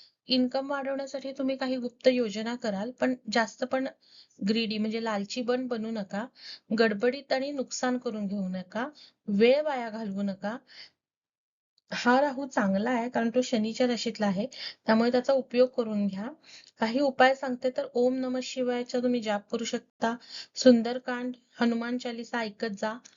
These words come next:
अपंग व्यक्तींची तुम्ही सेवा केली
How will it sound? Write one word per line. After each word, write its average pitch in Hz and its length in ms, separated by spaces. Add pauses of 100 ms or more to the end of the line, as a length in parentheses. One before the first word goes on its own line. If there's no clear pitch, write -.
(520)
अपंग 277 400
व्यक्तींची 269 560
तुम्ही 254 240
सेवा 233 320
केली 226 300